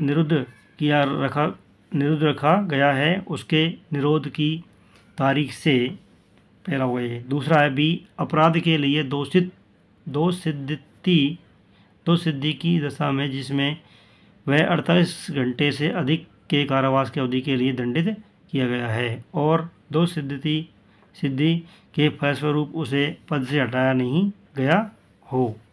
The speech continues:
ये कंडीशन है इसमें। अगला है केंद्रीय उद्योग सुरक्षा बल के नियम चौंतीस में क्या है? केंद्रीय उद्योग सुरक्षा बल के नियम चौंतीस में शक्तियों की प्रवृत्ति, प्रकृति, nature of the penalties के बारे में बताया गया है। इसमें,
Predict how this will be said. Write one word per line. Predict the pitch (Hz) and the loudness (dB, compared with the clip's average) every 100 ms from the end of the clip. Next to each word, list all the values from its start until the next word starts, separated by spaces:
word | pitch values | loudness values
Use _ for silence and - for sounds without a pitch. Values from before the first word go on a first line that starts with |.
| _ _ _ - | _ _ _ -6
ये | 143 135 | -2 0
कंडीशन | 131 131 117 | 0 0 -2
है | 120 | -4
इसमें। | 113 113 117 - _ _ _ _ _ _ _ _ - - 156 - _ _ _ _ _ - | -6 -10 -12 -16 _ _ _ _ _ _ _ _ -16 -14 -14 -18 _ _ _ _ _ -2
अगला | 135 180 | 2 4
है | 139 143 | 4 2
केंद्रीय | 147 139 151 165 | 0 0 2 2
उद्योग | 170 139 156 | 2 0 -2
सुरक्षा | 135 131 - 151 | -4 -8 -4 -2
बल | 131 123 131 - - - - - | 0 0 -2 -6 -20 -20 -18 -2
के | 151 | 0
नियम | 147 143 147 | 2 0 -2
चौंतीस | 135 135 123 139 135 | -4 -6 -4 -4 -2
में | 139 | -4
क्या | - 135 | -2 0
है? | 127 117 107 - | 0 -2 -8 -6
केंद्रीय | 143 151 | -2 0
उद्योग | 147 139 139 | -2 -2 -4
सुरक्षा | 139 127 147 | -6 -4 -2
बल | 135 143 - - | -2 -2 -4 -4
के | 135 | 0
नियम | 131 135 139 - - - | 0 0 -4 -10 -20 -12
चौंतीस | - 139 139 135 | -4 -2 -2 -2
में | 147 | -4
शक्तियों | 143 135 151 143 | -4 -4 -2 -2
की | 135 | -4
प्रवृत्ति, | 131 131 131 127 147 151 - _ _ _ - | -2 -2 -2 -2 -4 -6 -14 _ _ _ -6
प्रकृति, | 143 139 - 156 151 | -2 -2 0 0 0
nature | 135 131 156 | -2 -2 -2
of | 170 131 123 | -2 -2 -4
the | 143 139 | -4 -2
penalties | 131 131 131 139 | 0 0 -2 -4
के | - 139 | -2 -2
बारे | 127 127 | 0 0
में | 135 | 0
बताया | 127 135 131 | -2 -2 -2
गया | 135 | -2
है। | 123 139 | -4 -6
इसमें, | 131 139 135 165 | -6 -4 -4 -6